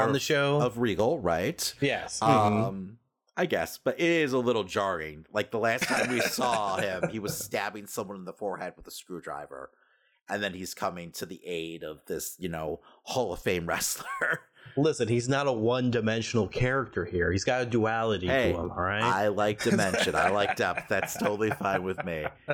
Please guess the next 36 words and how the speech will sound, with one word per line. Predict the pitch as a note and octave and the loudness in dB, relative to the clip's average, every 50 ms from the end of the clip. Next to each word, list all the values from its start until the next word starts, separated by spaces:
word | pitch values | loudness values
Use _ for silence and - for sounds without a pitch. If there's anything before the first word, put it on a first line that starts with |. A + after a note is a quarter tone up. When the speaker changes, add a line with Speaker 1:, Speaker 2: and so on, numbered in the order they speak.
| - - - - C3+ - - _ - - - - _ _ | -6 -4 -6 -8 -8 -8 -10 _ -16 -16 -16 -20 _ _
Speaker 2:
Um, | - F#2+ G2 F#2+ F#2 F2+ F2 F2+ E2 - | -2 0 0 2 0 0 -2 -4 -6 -4
but | - A2 F#2+ | -4 -4 -4
yeah, | F#2 D2 A1 - - | -4 -8 -8 -10 -12
no, | - - G#1+ - - - | -12 -12 -12 -12 -12 -10
I | - | -10
mean, | F3 - - | -10 -12 -12
he | - - C#3+ C3+ | -6 -4 -2 0
makes | B2 A#2 G#2+ - - | 0 0 -2 -2 -4
anything, | G2 E2+ F2 D#2 - E2+ D#2 C#2+ - | -4 -4 -6 -8 -10 -10 -12 -12 -14
he, | - _ E2+ D#2+ D2 _ _ _ _ | -18 _ -18 -18 -18 _ _ _ _
you | G2 F#2 | -6 -6
know, | D#2 D#2 D#2 | -6 -6 -6
any | - A2+ A#2+ A#2+ | -4 -2 -2 0
show | G#2+ - - F#2+ | 0 -2 -2 -2
that | E2+ E2+ E2 - | -4 -6 -10 -12
he's | E2+ D#2 - - | -14 -12 -10 -10
on | C2+ C2+ C2+ C#2 - | -10 -10 -12 -12 -14
better. | - A#1 G#1+ G1+ - | -14 -14 -14 -14 -14
So | - - - - | -14 -14 -8 -2
Speaker 1:
Hmm. | - F3+ E3 B2 G#2+ G2 E2+ D#2+ - | 0 0 2 2 0 0 -2 -4 -6
Speaker 2:
I, | - E2+ E2+ - - | -6 -6 -6 -6 -6
I'm | F#2 F#2 F2 E2+ - _ | -6 -6 -6 -8 -12 _
totally | - - - B2+ C3+ G2+ F#2+ D#2+ | -10 -4 -2 -2 0 0 -2 -4
fine | - - D2+ D#2 D2+ | -4 -6 -8 -8 -10
with | D#2 D2 - | -12 -14 -12
that. | - D#2+ D2 D2 C#2+ C#2+ - _ _ _ - - - - _ _ | -12 -10 -10 -10 -12 -12 -16 _ _ _ -20 -20 -20 -20 _ _
Um, | F2 E2+ E2 E2 E2 E2+ | -2 0 0 0 -2 -4
and | F#2+ G2+ G#2 | -4 -6 -4
he | A2+ A#2+ A#2 | -4 -6 -6
totally | - - G#2+ G2 G#2 A2 A#2+ A2+ | -4 -2 -2 0 2 2 0 0
made | G#2 G2+ F#2+ F#2+ G2+ G#2+ G2 - | 0 -2 -2 0 0 -2 -2 -6
Ricky | G2 F#2+ - - | -8 -10 -10 -12
Starks | F#2 - - G2 F2+ E2 - - | -14 -8 -4 -4 -4 -4 -6 -8
in | F2 D2+ | -10 -10
this | D#2 - - | -10 -12 -12
match. | - D2+ C#2+ C2+ C2+ - - - - | -12 -12 -14 -14 -16 -14 -10 -10 -10